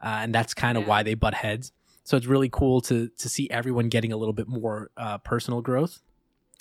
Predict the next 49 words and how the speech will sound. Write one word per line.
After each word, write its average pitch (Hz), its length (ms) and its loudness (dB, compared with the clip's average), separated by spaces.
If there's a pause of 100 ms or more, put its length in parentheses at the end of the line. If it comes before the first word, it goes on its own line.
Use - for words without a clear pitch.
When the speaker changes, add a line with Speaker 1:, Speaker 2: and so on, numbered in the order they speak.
Speaker 1:
So 131 80 6
I 135 40 6
definitely 135 280 2
do 120 180 0
like 110 200 0
that. 123 120 -2
I 123 140 2
agree 135 480 4
with 147 120 8
the 117 80 -2
point 127 240 0
also 120 300 2
on 110 100 0
the 110 100 -4
ca-, - 240 -6
on 113 160 -2
the, 107 240 -6 (220)
on 120 60 -4
the 107 80 -2
pacing. 113 340 -4
I 104 80 -2
think - 420 -4 (920)
pacing 135 340 2
was 113 120 -10
kind 123 280 -6
of 107 80 -4
an 113 60 0
issue 117 180 2
in 117 60 6
a 107 40 2
few 120 180 2
of 117 60 4
the 113 120 2
episodes, 113 380 0
where 107 240 0 (260)
some 131 280 2
episodes 127 440 -2
were, 120 60 -2
like, 98 180 -6
super 135 360 2
frantic 131 560 -2
and 117 140 -6
some 123 220 0
episodes 117 440 -4
were 104 100 -10
kind 113 380 -6
of, 104 80 -4
Speaker 2:
Mm-hmm. 104 60 -8
Speaker 1:
like, 104 380 -6